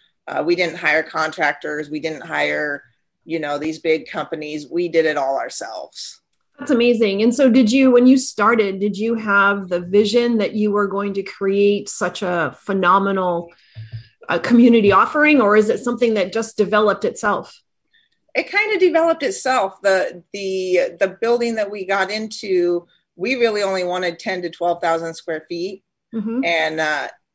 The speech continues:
Speaker 1: the price was actually three thousand dollars more to get fifty thousand square feet opposed to ten thousand square feet.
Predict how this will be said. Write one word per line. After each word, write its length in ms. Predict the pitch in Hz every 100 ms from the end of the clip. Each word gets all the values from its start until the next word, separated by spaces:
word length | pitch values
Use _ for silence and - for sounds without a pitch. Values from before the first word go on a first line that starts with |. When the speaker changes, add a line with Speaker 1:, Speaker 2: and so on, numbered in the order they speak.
| _ _ 170
Speaker 1:
the 80 | 185
price 420 | 160 208 190 190
was 140 | 175 170
actually 840 | 165 180 - 175 165 160 151 - _ _ _ _ -
three 200 | 196 190
thousand 340 | 165 170 170
dollars 400 | 165 170 160 160
more 420 | 170 170 165 165
to 140 | 165 156
get 240 | 160 160
fifty 260 | 196 196 165
thousand 380 | 160 160 160
square 320 | 156 156 151 -
feet 280 | 156 151 -
opposed 460 | 151 151 151 -
to 300 | - 147 147 131
ten 260 | - 156
thousand 360 | 151 139 127 123
square 280 | - 139 -
feet. 320 | 143 117